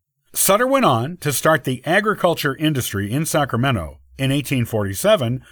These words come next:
when he brought in two thousand fruit trees. The same year he brought in the trees, he also built a sawmill, looking to increase his economic empire.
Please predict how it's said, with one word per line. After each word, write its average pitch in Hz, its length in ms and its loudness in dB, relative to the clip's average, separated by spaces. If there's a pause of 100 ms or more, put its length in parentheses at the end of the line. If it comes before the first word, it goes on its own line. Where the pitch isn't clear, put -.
(300)
when 135 140 0
he 147 100 2
brought 170 340 4
in 135 340 2
two 202 220 -4
thousand 143 720 0
fruit 190 300 -2
trees. 80 600 -6 (800)
The 135 120 2
same 220 360 2
year 185 200 4
he 160 160 -2
brought 127 380 4
in 147 180 0
the 135 100 0
trees, 95 580 -2 (100)
he 135 140 -2
also 185 300 2
built 143 280 -2
a 139 100 -2
sawmill, 123 680 -2 (140)
looking 156 340 0
to 113 140 -4
increase 120 540 -2
his 117 200 0
economic 135 600 0
empire. 107 520 -4